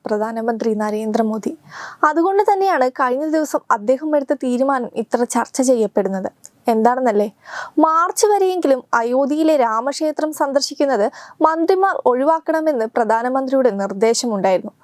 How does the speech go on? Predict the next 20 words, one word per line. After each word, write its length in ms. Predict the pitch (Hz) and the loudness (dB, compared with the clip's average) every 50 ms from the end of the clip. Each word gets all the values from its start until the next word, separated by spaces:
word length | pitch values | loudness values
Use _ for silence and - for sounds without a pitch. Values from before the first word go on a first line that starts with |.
| - - - - - - | -20 -20 -20 -20 0 2
പൊതുജനങ്ങൾക്കുള്ള 840 | 214 226 190 220 214 233 233 240 247 254 262 269 254 - - 285 - - - 240 | 2 2 4 4 4 4 2 2 2 2 0 0 2 2 2 2 2 2 0 0
അസൗകര്യം 520 | 233 - 277 269 269 254 294 285 294 294 285 - | 0 0 0 0 0 0 -2 -2 -2 -4 0 0
കുറയ്ക്കാനാണ് 640 | 262 262 254 262 - 311 311 330 330 285 247 226 285 - - - - _ - | 0 0 0 0 0 0 0 2 0 0 0 -2 -4 -6 -10 -18 -12 _ 0
പ്രധാനമന്ത്രിയുടെ 800 | 320 320 339 339 339 349 339 349 330 320 330 330 330 311 302 - - - 277 | 2 2 2 2 0 0 0 0 0 0 0 2 2 2 2 0 0 -2 0
ഈ 40 | 320 330 302 269 | 0 0 2 0
നിർദ്ദേശം. 520 | 214 196 208 - - - 220 - - - _ - - - _ - 339 | -2 -2 -2 -2 -2 -2 -2 -4 -6 -10 _ -20 -20 -20 _ 2 2
കഴിഞ്ഞ 260 | 330 330 359 392 427 415 | 2 2 2 2 4 4
ദിവസത്തെ 380 | 403 392 370 359 349 294 277 262 262 262 | 4 2 2 0 2 2 2 2 4 2
മന്ത്രിസഭാ 580 | 247 233 240 240 262 311 - - 330 294 320 320 320 311 | 0 0 -2 -2 -2 -2 0 0 2 2 2 2 2 0
യോഗത്തിലാണ് 500 | 294 269 294 277 - 302 302 285 240 214 202 208 | 0 0 -2 -2 0 0 0 0 0 -2 -2 -2
മോദി 260 | 208 214 226 226 262 - - | -2 -2 -2 -2 -2 -4 -4
ഇക്കാര്യം 440 | - - _ - 254 247 240 240 220 226 | -8 -4 _ 0 0 2 0 -2 -2 -2
മുന്നോട്ട് 340 | 214 208 208 214 214 214 - 233 | -2 -2 0 0 2 2 2 2
വെച്ചത്. 300 | 202 190 - - - - - _ - - - - - - - | 2 0 -4 -4 -4 -6 -8 _ -14 -20 -20 -20 -2 2 2
വലിയ 260 | 226 220 214 220 240 254 247 - | 2 4 2 2 2 2 2 2
തീർത്ഥാടക 580 | 247 233 226 226 226 - 254 262 254 269 269 285 277 - | 2 2 2 2 2 2 2 2 2 0 0 0 2 2
തിരക്കിനിടെ 520 | 269 262 247 240 - 277 285 269 220 214 240 - - - - _ 330 330 | 2 2 2 0 -2 0 0 2 2 0 0 -2 -6 -14 -12 _ 2 2
വി 80 | 320 339 370 370 | 4 4 2 2
ഐ 20 | 381 370 - | 0 0 0
പികൾ 200 | 403 359 381 370 | 2 2 2 2